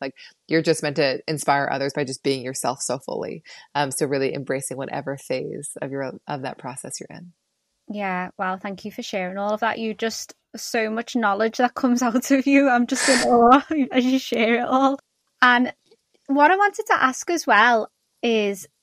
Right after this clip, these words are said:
Speaker 2: do you notice that certain designs get on better with the same designs or the opposite designs, or can there be conflict with one design? I know I s-, I shared earlier on in the podcast how I have more of awareness now being a generator that not everyone has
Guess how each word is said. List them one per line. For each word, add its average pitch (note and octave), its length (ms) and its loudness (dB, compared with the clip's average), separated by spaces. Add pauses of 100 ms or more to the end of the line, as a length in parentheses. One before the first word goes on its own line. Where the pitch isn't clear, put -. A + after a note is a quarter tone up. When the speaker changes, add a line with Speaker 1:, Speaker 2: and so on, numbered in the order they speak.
(400)
Speaker 2:
do D4 80 4
you E4+ 220 6
notice D4 560 0
that A3+ 340 -2
certain A3+ 880 0
designs G#3 720 -2
get G3+ 200 2
on G3+ 260 -4
better F#3+ 560 -4
with F#3+ 80 -8
the - 80 -4
same F#3+ 360 -6
designs G3 540 -6
or F#3+ 180 -2
the F#3+ 120 -4
opposite G3 380 -10
designs, A#3+ 600 2
or G3 320 0 (300)
can A3+ 160 -2
there G#3+ 120 -4
be G3 140 -10
conflict A#3+ 640 -4
with A3 200 -4
one G#3+ 220 -2
design? G#3+ 360 -2
I G#3 40 -2
know G#3 120 -2
I - 20 0
s-, - 260 -8
I A3 40 -2
shared G#3 340 0
earlier G3 280 0
on F#3+ 140 -2
in F#3+ 80 -6
the F#3+ 80 -6
podcast F#3+ 640 -6
how F#3 320 0 (300)
I F#3+ 260 2
have F#3+ 240 -4
more G3 220 -4
of F#3+ 80 -6
awareness F#3+ 480 -6
now F#3+ 160 -2
being F#3+ 240 -4
a F#3+ 40 -4
generator F3+ 580 -6
that G#3 120 -6
not F#3+ 220 -4
everyone F#3 340 -8
has G3 80 -12